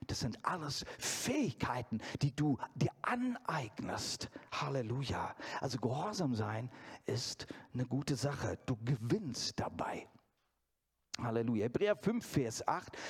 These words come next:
ist ein überraschender Bibelvers. Obwohl er Gottes Sohn war, das ist Jesus, hat er an dem, was er durchmachen musste, gelernt, was Gehorsam bedeutet.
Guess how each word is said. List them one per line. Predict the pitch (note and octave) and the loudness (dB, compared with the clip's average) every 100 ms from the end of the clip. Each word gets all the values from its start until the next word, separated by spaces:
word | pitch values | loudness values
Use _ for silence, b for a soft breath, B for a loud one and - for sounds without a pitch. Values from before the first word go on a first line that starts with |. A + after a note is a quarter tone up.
| B | B
ist | B B2+ | B 2
ein | F3 | 4
überraschender | F3 F3 E3 G#3 - G3+ G3 | 6 4 4 0 0 2 2
Bibelvers. | G3 A#3 E3 - - C#2+ - - - B B B | 2 4 4 4 0 -2 -2 -6 -8 B B B
Obwohl | D3+ C3 - D#3+ C4+ D4 B3+ - | 2 2 2 6 6 4 2 0
er | G3 A3 F#3+ G2+ C3 - - | 4 4 4 2 -2 -6 -4
Gottes | - A3+ A#3 G#3 | 2 2 2 2
Sohn | - G3+ E3 | 4 4 4
war, | G#2 | 2
das | G#2+ D3 | 0 0
ist | F#3+ D3 | 0 2
Jesus, | G#3+ A3+ F#3+ - A2+ - - B B | 2 2 0 -4 -6 -6 -6 B B
hat | - - | -2 2
er | F3 F3+ | 2 2
an | D#3 D#3+ | 2 2
dem, | C#3 A#3 B3+ G#3+ | 4 4 4 4
was | E3+ - | 2 2
er | D3+ C3+ | 2 2
durchmachen | B2 - A#3 C#4+ - C#3+ C3+ - B2+ | 2 2 4 4 4 2 2 2 4
musste, | C3 C3+ - E3+ D3 - | 4 2 2 2 2 4
gelernt, | C#3 B2 A#2+ C#3+ C#3 F2 F2 A2 C3 - B B B B B - | 6 6 6 4 2 0 0 0 -2 -6 B B B B B -6
was | - - | -4 -2
Gehorsam | - G#2 C3+ F#3+ - - F2 | -2 0 -2 -4 -2 -4 -6
bedeutet. | - - - - A2 - | -8 -8 -8 -12 -16 -16